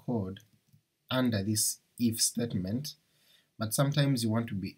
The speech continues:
able to either test your plugin, and breaking it into granular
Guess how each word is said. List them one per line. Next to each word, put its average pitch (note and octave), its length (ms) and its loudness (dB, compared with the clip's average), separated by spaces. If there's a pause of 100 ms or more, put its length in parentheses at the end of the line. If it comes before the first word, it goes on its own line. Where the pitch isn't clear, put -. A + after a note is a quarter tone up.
able G2 280 -2
to - 160 -14
either G#2+ 360 -2
test - 360 -4
your D3 140 4
plugin, A#2+ 680 0 (500)
and A2 180 2
breaking C3+ 320 4
it A#2+ 160 2
into A2 300 -2
granular G#2 920 0